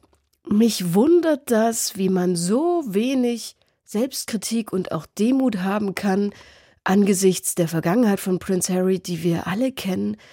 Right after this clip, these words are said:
Irgendwie seine Mutter wurde von Paparazzis wirklich, ja, äh, totgejagt, muss man sagen. Und zuvor, ähm, auch in den privatesten Situationen ständig von Fotografen bedrängt. Ähm,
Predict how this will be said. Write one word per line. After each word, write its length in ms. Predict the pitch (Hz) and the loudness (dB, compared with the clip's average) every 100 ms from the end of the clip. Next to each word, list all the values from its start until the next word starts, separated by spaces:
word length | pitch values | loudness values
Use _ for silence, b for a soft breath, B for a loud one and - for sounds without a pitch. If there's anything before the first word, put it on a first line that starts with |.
| B B | B B
Irgendwie 200 | - 180 | -4 0
seine 280 | 170 175 170 | 2 2 2
Mutter 580 | 170 196 254 254 247 254 B B B B | 4 2 4 2 2 -2 B B B B
wurde 440 | 180 185 220 220 202 | -4 0 2 2 0
von 320 | - 185 190 | 0 0 0
Paparazzis 1000 | 190 180 175 185 233 - 233 220 202 - | -2 -2 -2 -2 -4 -2 0 0 -2 -8
wirklich, 640 | 180 180 262 262 226 214 - _ - | -4 0 0 0 -2 -4 -6 _ -4
ja, 300 | 185 208 - | -2 -2 0
äh, 240 | 175 185 - | 0 0 -2
totgejagt, 760 | - 277 - 160 156 170 254 - | -2 -2 2 0 2 0 -2 -2
muss 220 | 202 196 | -2 0
man 160 | 208 190 | 2 2
sagen. 360 | 180 185 262 | 2 2 0
Und 220 | - 196 - B B B | -2 -4 -6 B B B
zuvor, 680 | - 208 - 220 269 269 285 - | -4 -2 0 2 4 2 -2 -4
ähm, 440 | 196 190 196 196 196 b b b b - | 0 0 0 -2 -8 b b b b 0
auch 200 | 196 196 | 0 0
in 180 | 208 208 | 0 2
den 160 | 196 | 2
privatesten 640 | - 190 175 208 220 - 190 | 0 0 2 0 -2 -2 -2
Situationen 1000 | 202 196 190 185 - 185 202 208 202 - _ _ _ _ - | -2 0 0 -2 0 2 2 2 -2 -6 _ _ _ _ -16
ständig 560 | - 190 196 208 190 | -4 0 0 0 -2
von 160 | - 190 | -2 -4
Fotografen 720 | 202 190 - 180 208 - 214 | -2 -4 -2 -2 -2 -2 -2
bedrängt. 600 | 208 - 185 202 226 - B B B B B - | -2 -2 0 0 -4 -10 B B B B B 0
Ähm, 520 | 185 180 175 180 | 2 4 4 2